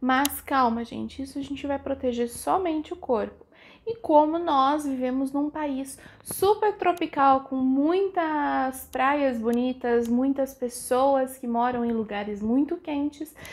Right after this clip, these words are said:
eu acho que seria um pouco difícil a gente levar em, <laughs> à risca essa dica de usar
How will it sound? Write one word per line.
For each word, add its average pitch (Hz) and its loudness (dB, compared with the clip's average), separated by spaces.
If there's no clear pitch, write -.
eu 466 2
acho 370 2
que 330 -6
seria 302 -2
um 294 0
pouco 285 -2
difícil 262 -2
a 247 2
gente 240 -2
levar 233 2
em, 233 2
<laughs> - -8
à 247 0
risca 247 0
essa 240 2
dica 220 -4
de 208 -4
usar 214 0